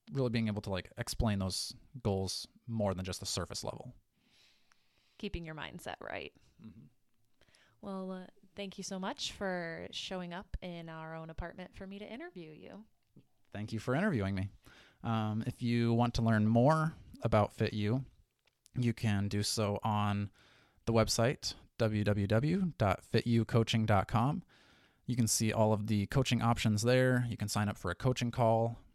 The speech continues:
Speaker 1: Um, if you want to, um, follow me on social medias, you can find those on the website, or you can just go directly to Fit You Coaching on Instagram.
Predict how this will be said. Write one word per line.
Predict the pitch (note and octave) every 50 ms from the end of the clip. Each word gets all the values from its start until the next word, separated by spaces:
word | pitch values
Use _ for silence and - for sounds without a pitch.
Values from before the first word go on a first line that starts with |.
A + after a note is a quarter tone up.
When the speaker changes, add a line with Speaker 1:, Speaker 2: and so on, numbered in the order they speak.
| - -
Speaker 1:
Um, | G#2 G#2+ - - -
if | A2+ A2 -
you | A2 G#2+
want | G#2 G#2+ - - -
to, | - - G2+ G2+ G2 G2+ G2+ F#2+ - _ _ _ _ _ _ _ _ _ _ -
um, | - G1+ - - - - - C3+ C3+ - - _ _ _ _ _ _ _ _ _
follow | - A2 A2 G#2+ A2
me | G#2+ G#2+ G#2+
on | - A2+ G#2+ G#2+ G#2 G2+ G2
social | - - B2 A2+ - G#2
medias, | G#2 A2+ B2+ B2+ B2+ B2 B2 B2+ C3 B2+ - - - - -
you | - A2+
can | - - G#2+ G2 G2 G2 G2+ G#2 G#2+ - _ _ _ _ _ _
find | - G#2 G#2+ G#2+ G#2+
those | G#2+ G#2 G2+
on | - - A#2 B2
the | B2
website, | B2 B2 - - C3 B2+ C3 -
or | - A#2 G#2+
you | G#2+ G2+
can | - G#2+
just | G#2 G2+ -
go | - G#2 G2+
directly | G#2 G2+ G2 G2 - - - G#2 G2+
to | - - - G#2+ G2 G2 F#2+
Fit | G2 - - G2+ -
You | G#2+ G2+ G2+ G2+ G2+ G2 - - _ _ _ _ _ _ _ _ _ _
Coaching | - A#2+ G#2 G#2+ - G2 G2+ G2+ -
on | G#2+ G#2 G2+ G2 F#2+
Instagram. | - B2 - - - C3 B2+ B2 B2 B2+ C3+ D3 D#3